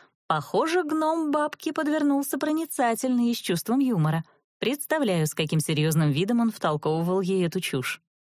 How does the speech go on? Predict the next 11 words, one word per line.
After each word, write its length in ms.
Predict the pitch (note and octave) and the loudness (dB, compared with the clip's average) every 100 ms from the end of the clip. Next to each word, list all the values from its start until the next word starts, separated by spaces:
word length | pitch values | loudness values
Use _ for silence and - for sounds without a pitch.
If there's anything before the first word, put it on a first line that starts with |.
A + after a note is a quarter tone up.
| _ _ | _ _
«Как 240 | - F3 D#3 | -2 0 2
будто 400 | F#3 F3 F#3+ F3 - | 0 0 -4 -4 -4
эльфов 420 | A3+ A#3 F#3 E3 D3 | 0 0 0 -2 0
нам 200 | D#3 C#3+ | 2 2
по 80 | D#3 | 0
соседству 500 | E3+ D#3 C#3 - D#3+ | 0 -2 -2 0 2
мало», 380 | D3 C3+ C3 - _ _ _ F#3+ | 2 0 -4 -8 _ _ _ -2
продолжала 540 | F3 D3+ D3+ D3+ C#3+ | 0 0 0 2 2
бубнить 360 | D3 D3 D3 - | 2 2 2 0
старая 380 | - C#3+ C#3 | -2 0 0
кочерышка. 640 | C#3+ E3 F3+ D#3 - C#3 | -2 -4 -2 -2 -2 -6